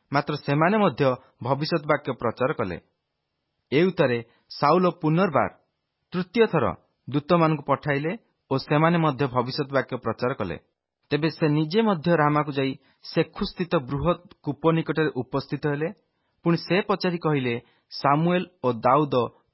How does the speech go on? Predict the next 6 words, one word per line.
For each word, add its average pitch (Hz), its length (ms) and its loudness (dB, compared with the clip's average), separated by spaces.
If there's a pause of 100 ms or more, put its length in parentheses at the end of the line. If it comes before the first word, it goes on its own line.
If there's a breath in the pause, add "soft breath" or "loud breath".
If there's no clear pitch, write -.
କେଉଁଠାରେ 165 440 0
ଅଛନ୍ତି?" 135 420 -4 (840)
ଏଥିରେ 135 280 -2
ଜଣେ 123 240 0
କହିଲା, 131 360 -2 (420 soft breath)
"ଦେଖ, 165 240 -2